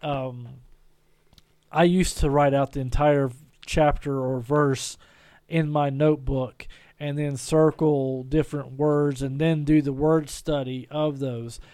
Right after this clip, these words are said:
But you don't necessarily have to do that. You can still write those words, like, such as chafe,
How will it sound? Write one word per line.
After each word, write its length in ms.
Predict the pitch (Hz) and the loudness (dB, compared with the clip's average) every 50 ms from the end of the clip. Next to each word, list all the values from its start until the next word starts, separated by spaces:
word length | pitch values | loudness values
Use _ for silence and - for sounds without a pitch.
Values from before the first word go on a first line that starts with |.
| - - - | -20 -18 -8
But 80 | - 175 | -6 -2
you 80 | 185 180 | 0 2
don't 140 | 202 185 | 2 2
necessarily 340 | 160 160 - - - 151 147 | 0 0 -2 -2 -2 -2 0
have 180 | 135 143 139 - | 2 0 0 0
to 80 | - | -4
do 240 | 123 120 139 160 180 160 | -6 -2 0 0 0 0
that. 320 | 135 123 120 120 117 - _ - - - - _ _ - | -2 -4 -6 -8 -10 -14 _ -20 -20 -20 -20 _ _ -8
You 140 | 165 165 | -8 -4
can 160 | 160 - 160 139 | -2 0 -2 -2
still 520 | - - 170 170 160 151 143 135 127 127 - - - _ _ _ - | -2 -2 0 2 2 2 0 -2 -6 -8 -14 -20 -20 _ _ _ -18
write 440 | 151 147 139 147 165 180 190 185 - | -12 -6 -2 0 2 2 2 0 -2
those 460 | - 139 135 127 131 127 120 - - | -2 -2 -2 -2 -4 -4 -8 -10 -12
words, 580 | - 135 131 143 143 143 151 143 131 120 123 | -10 -4 0 2 2 2 0 0 -4 -6 -2
like, 240 | 147 151 156 156 151 | 2 4 4 4 2
such 280 | - - 170 151 - - | 0 -2 -2 -2 -2 -4
as 140 | 135 - - | -8 -10 -12
chafe, 580 | - - - 156 147 143 139 135 - - - | -12 -6 -2 0 0 0 -2 -4 -6 -12 -20